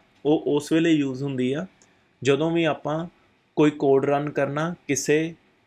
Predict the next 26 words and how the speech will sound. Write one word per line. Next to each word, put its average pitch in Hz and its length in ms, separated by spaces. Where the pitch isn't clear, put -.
ਰੈਂਡਰ 131 340
ਤੋਂ 156 180
ਬਾਅਦ 170 320
ਜਾਂ 135 160
ਕਿਸੇ 147 300
ਸਾਈਡ 120 320
ਇਫੈਕਟ 131 360
ਤੋਂ 160 100
ਬਾਅਦ। 170 280
ਜਿਹੜੀ 156 200
ਯੂਜ਼ 143 380
ਰੈਫ 156 280
ਹੁੱਕ 160 180
ਵਾ, 165 260
ਉਸ 139 180
ਨੂੰ 160 160
ਆਪਾਂ 156 280
ਕਿਸੇ 160 280
ਵੀ 170 100
ਵੈਲਿਊ 139 380
ਨੂੰ 156 240
ਪਰਸਿਸਟੈਂਟ 147 800
ਸਟੋਰ 127 400
ਕਰਨ 147 320
ਦੇ 160 100
ਲਈ 170 280